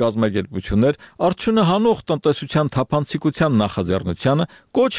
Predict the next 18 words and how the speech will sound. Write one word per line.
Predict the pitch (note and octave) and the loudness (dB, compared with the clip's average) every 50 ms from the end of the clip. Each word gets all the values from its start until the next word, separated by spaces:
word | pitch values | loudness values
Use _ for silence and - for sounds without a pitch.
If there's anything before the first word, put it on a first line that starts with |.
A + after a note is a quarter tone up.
| G#3+ G#3+ | 0 2
են | G3+ F#3 | 2 2
արել | F3 F3+ G3 F#3 - - | 2 2 2 0 -2 -2
սառեցնել | - F3+ E3+ E3+ F#3+ F#3+ - - - A3+ A3+ F#3 C3+ | 0 0 0 2 0 -2 -2 -2 -2 0 2 2 2
Ադրբեջանի | B2 A2+ A#2 A2 G#2+ A2+ A2 G2+ A#2 A#2+ A#2+ A#2+ A2+ A2 | 2 2 0 2 2 0 0 2 0 0 2 2 2 2
անդամակցությունը | G#2+ G2+ - G2+ G2 G2 F#2+ F#2 - A2 G2+ - - G#3 G#3 G3+ | 0 -2 -2 -2 0 0 -2 -2 -4 -6 -4 -2 0 2 2 2
այդ | G3+ - - - | 2 0 0 0
կառույցին, | E3+ E3+ F#3 G3 G3 - - C#3 E2 - - - | 2 2 2 2 0 0 -2 -2 -2 -4 -8 -6
քանի | - F3+ G#3 A#3 A3+ E3+ | -2 0 2 2 4 4
որ | D3 C3 A2+ G#2+ A2 | 2 2 2 0 0
Բաքուն | A2+ A2+ G#2+ - - G3+ A3 G3+ - - | 0 0 0 -2 -2 -2 -2 -2 0 0
կարևոր | C#3+ C#3 C#3+ C#3+ C3+ D#3 E3+ C#3+ A#2+ B2 | 2 4 4 4 2 2 0 0 0 0
բարեփոխումներ | A#2+ A#2 A#2+ - - C3 B2 - - B2 B2 B2 C3+ C#3+ C3+ - _ | 2 2 0 0 0 -2 -2 -2 -2 -2 0 2 2 2 0 -2 _
չի | - - - F3 C#3+ A2 | -8 -2 0 2 2 2
իրականացնում, | F#2 E2+ F2 - F#2 F#2+ F2+ F2+ F2+ - - C#3+ D3 C#3+ - - - - - A2+ | 2 0 -2 -2 -2 -2 0 -2 -2 -2 -2 -2 -2 -2 -4 -12 -8 -2 0 0
անտեսելով | G#2+ F#2+ - G2 - - G#2 G2 A2 B2 A#2+ G#2+ F#2 F2 | 0 2 0 -2 -2 0 0 2 2 2 2 2 0 0
նախկին | E2+ - - - C3 A2 F2 F#2+ | -2 -2 -2 -2 0 0 0 0
հորդորները։ | G2 F2+ D#2+ F2+ F2 E2 D#2+ D#2 D2 C#2 - - _ _ _ _ _ _ _ _ | 0 0 0 0 0 0 -2 -2 -4 -6 -10 -14 _ _ _ _ _ _ _ _
Մարտի | - B2+ D#3+ G3 A3 - - C4 | 0 2 2 2 0 0 -2 -2